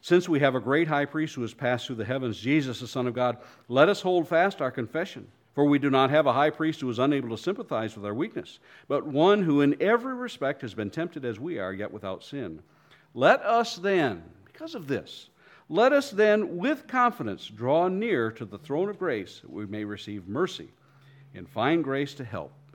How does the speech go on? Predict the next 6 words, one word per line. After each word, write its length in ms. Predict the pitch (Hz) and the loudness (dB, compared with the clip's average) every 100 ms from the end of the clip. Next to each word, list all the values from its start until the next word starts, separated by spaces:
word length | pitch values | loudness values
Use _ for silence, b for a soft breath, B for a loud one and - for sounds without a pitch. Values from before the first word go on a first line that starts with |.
| - | -20
in 100 | 95 | -20
time 580 | - 107 104 107 107 110 - - | -16 -12 -10 -10 -12 -14 -18 -20
of 260 | 101 98 98 | -20 -20 -20
need. 320 | 92 85 71 _ _ _ _ _ _ _ _ _ _ _ _ _ _ _ _ _ _ _ _ _ _ _ _ _ - | -20 -20 -20 _ _ _ _ _ _ _ _ _ _ _ _ _ _ _ _ _ _ _ _ _ _ _ _ _ -20
Draw 580 | 98 135 170 202 208 202 | -6 -2 0 2 0 0
near 600 | 165 170 175 180 180 | 0 0 2 0 -4